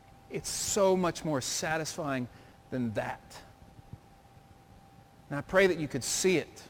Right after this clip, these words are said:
I hope you will, especially as you grow older. There is a, a peace and a contentment that is wonderful in being a simple,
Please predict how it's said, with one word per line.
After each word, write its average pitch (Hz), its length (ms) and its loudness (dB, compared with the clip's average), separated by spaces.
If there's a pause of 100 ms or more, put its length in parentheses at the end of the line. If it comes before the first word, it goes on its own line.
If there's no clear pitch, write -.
(280)
I 135 60 -8
hope 190 300 2
you 165 100 2
will, 139 460 4 (800)
especially 196 500 4
as 165 140 2
you 165 80 0
grow 165 260 6
older. 151 420 4 (1300)
There 190 180 8
is 202 120 8
a, 170 260 8 (100)
a 165 120 0
peace - 680 0
and 165 100 0
a 143 40 0
contentment 170 680 -2 (1400)
that 160 100 2
is 160 140 4
wonderful 170 960 6 (960)
in 151 160 0
being 202 480 4
a 147 100 0
simple, 208 600 6